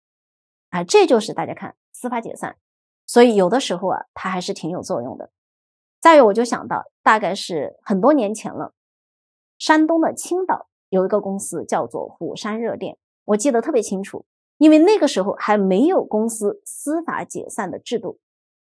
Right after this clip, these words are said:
大概是零四年左右。这个公司呢，有两个股东，各持股大概一个是百分之五十几，一个是百分之四十几，谁也不服谁。于是呢，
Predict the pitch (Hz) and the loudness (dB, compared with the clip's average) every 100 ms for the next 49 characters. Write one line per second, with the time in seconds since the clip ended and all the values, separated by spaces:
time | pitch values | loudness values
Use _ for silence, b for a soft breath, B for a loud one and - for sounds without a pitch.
0 | _ _ _ - 262 247 240 214 180 202 | _ _ _ 4 4 4 0 -2 -2 -4
1 | 269 - 302 160 - - 82 - _ _ | -4 -4 -4 -4 -8 -12 -14 -16 _ _
2 | _ _ - 403 294 302 302 302 254 262 | _ _ 0 2 4 4 2 0 2 0
3 | 196 - 240 170 139 143 _ _ _ _ | -2 -4 -8 -8 -10 -14 _ _ _ _
4 | _ _ - 339 277 247 - 226 226 - | _ _ -2 4 4 4 -4 -4 -4 -4
5 | 190 180 135 208 285 247 233 - - 202 | -4 -2 -2 0 2 0 -2 -4 -4 -6
6 | 220 220 - 226 226 139 _ - 202 226 | -4 -4 -6 -8 -10 -12 _ -6 -4 -4
7 | 226 - 170 202 - 233 226 - _ _ | -6 -10 -8 -8 -8 -10 -12 -20 _ _
8 | _ _ - 220 233 339 - 208 - 175 | _ _ 2 6 6 6 2 -4 -8 -10
9 | - - _ _ _ _ - 214 277 - | -10 -12 _ _ _ _ 2 6 6 4
10 | 285 214 | 2 2